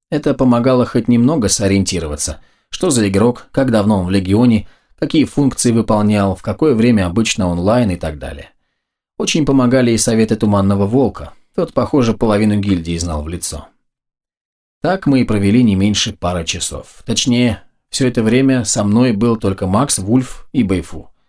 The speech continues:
Впрочем, Ксилай, как всегда, оставался безмолвной тенью.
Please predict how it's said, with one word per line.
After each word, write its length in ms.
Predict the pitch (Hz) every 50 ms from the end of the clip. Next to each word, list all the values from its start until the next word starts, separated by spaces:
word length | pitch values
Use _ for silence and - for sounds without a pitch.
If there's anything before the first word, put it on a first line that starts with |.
| _ _ _ _ _ _ _ _ _ _ _ _
Впрочем, 400 | - 208 190 - - 170 156 135
Ксилай, 420 | - - 147 139 139 151 147 131
как 180 | - 135 123 -
всегда, 340 | - - 113 104 110 113 113
оставался 520 | 107 - - 113 110 107 104 - - 117
безмолвной 580 | 104 120 120 117 123 127 131 127 120 131 135 135
тенью. 420 | - - 170 131 90 78 76 -